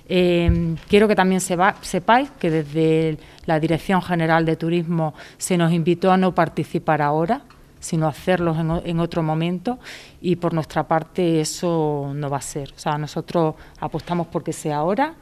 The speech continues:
eh, porque no podemos desperdiciar ni una sola oportunidad. Y el momento es ahora, no es dentro de cinco meses.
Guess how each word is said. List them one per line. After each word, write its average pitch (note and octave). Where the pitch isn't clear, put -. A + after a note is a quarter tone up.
eh, E3
porque E3
no E3
podemos F3
desperdiciar F3
ni E3+
una E3
sola D#3
oportunidad. D3
Y E3+
el E3
momento G3
es G3+
ahora, E3+
no E3+
es E3
dentro D#3+
de D3+
cinco D#3+
meses. D3+